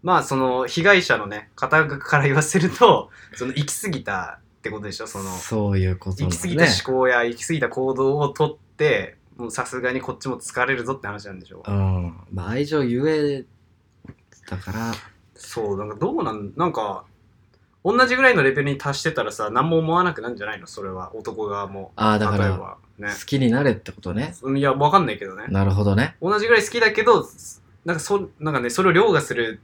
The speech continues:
Speaker 1: すごい重い何かが
Speaker 2: <laughs>
Speaker 1: あるってことなのかな。だからこれは、だからもう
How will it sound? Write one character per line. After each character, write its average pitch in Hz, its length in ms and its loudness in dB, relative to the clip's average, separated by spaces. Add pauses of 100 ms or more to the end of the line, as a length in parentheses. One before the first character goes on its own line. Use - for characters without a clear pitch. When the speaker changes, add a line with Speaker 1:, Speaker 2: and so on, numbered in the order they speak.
Speaker 1:
す - 360 -8
ご 127 140 0
い 127 80 2
重 127 240 0
い 131 80 0
何 139 220 0
か 104 200 -6
が 95 360 -8 (260)
Speaker 2:
<laughs> 123 300 2
Speaker 1:
あ 143 120 4
る 127 120 0
っ - 20 -18
て 107 80 -14
こ 113 80 -8
と 113 80 -6
な 104 60 -6
の 95 60 -10
か 90 100 -18
な。 92 80 -16
だ 90 60 -18
か 120 100 -6
ら 113 60 -4
こ 160 180 -2
れ 220 80 2
は、 196 120 6
だ 143 120 4
か 131 60 2
ら 120 40 2
も 113 220 -4
う - 80 -14